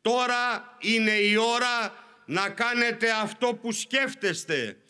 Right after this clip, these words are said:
να φτάσετε στην κάλπη με το ψηφοδέλτιο του K K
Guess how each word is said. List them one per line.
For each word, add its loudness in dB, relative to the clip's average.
να -2
φτάσετε -2
στην 0
κάλπη 0
με -2
το -2
ψηφοδέλτιο 0
του -8
K -4
K -4